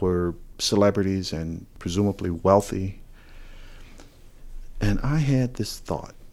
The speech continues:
and it stayed in my head for a few seconds, and it was this. Why am I doing this stuff? Why don't I just dance? You know, this, you know, it was kind of a,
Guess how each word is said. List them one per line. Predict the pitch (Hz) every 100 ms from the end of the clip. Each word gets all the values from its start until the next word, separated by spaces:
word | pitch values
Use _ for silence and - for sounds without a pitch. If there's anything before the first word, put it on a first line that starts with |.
| - - - -
and | 107 113
it | -
stayed | - 107 104
in | 101
my | 101
head | 98 95 95
for | 95
a | 87
few | - 101
seconds, | - - 87 - - 101 - - -
and | 101
it | 95
was | 95 92 104
this. | 87 - - - - - - - - - - - - - - - - -
Why | 95 101 165
am | 196 180
I | 147
doing | 98 101 120 147 92
this | 90 -
stuff? | - - 87 - -
Why | 95 131
don't | 131 120
I | 98
just | - 98 101 -
dance? | - - 92 92 - - - - - - - - - - - - - - - -
You | 107 107
know, | 131 151 147 - -
this, | - 107 110 -
you | 110 110
know, | 104
it | -
was | 107 107
kind | - 127
of | 120
a, | 110 101 98